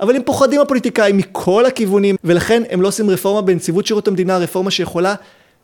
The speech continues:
לשפר את היעילות, נגיד לקצר את הזמן של מכרזים, לייעל מכרזים, כאמור, לבטל כפילויות, לבט-, לבטל בירוקרטיה, לבטל רגולציה בעייתית. תעשו את זה,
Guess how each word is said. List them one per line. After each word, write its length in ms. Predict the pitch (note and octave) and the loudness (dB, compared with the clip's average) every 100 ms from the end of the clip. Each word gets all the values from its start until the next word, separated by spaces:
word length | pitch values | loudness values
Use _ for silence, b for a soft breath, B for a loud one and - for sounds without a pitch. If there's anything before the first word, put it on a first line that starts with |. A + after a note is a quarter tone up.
| _ | _
לשפר 420 | E3+ - C#3 - | -6 -4 -2 0
את 100 | B3 | 0
היעילות, 540 | D4 C4+ A#3 G#3+ G#3 G#3 | 0 0 2 4 2 0
נגיד 260 | F3 D3+ D3+ | -6 -2 -2
לקצר 360 | D3 D3+ - F#3 | -2 -6 -2 0
את 80 | |
הזמן 200 | F#3+ E3+ | 0 0
של 120 | F3+ F3 | 0 0
מכרזים, 680 | D#3 C#3 D#3 C3+ A#3+ G#3 F3 - | 0 0 -2 0 0 0 -4 -2
לייעל 340 | D#3+ D3+ F3 | 0 4 2
מכרזים, 680 | A#3+ A#3 G3+ G3 F3+ F#3+ D#3+ C#3 b b b b | 2 -2 0 0 2 2 0 -6 b b b b
כאמור, 280 | - D#3+ F#3 | -2 0 2
לבטל 300 | E3 C#3+ F3+ | 0 0 -4
כפילויות, 640 | E3 - D#3+ D3+ A#3 A3+ | -4 -4 -2 2 2 2
לבט-, 200 | F3 C#3+ - | -2 -4 -6
לבטל 540 | E3+ D#3+ D3+ D3 G3 | -2 0 0 2 2
בירוקרטיה, 960 | F3+ E3 - G#3 A#3 A#3+ B3 G3+ F3 D#3+ D#3 D#3 D3+ | 4 2 0 2 2 2 2 2 2 2 0 0 -2
לבטל 440 | D3+ D3 D3 F3+ | -2 -2 0 2
רגולציה 420 | F3 D3 G3 A#3 | 2 2 2 2
בעייתית. 440 | G#3 F#3 F#3 F3+ - | 2 2 2 -2 0
תעשו 320 | F3 - B3+ | -2 2 2
את 80 | G#3 | 4
זה, 160 | A3 | 2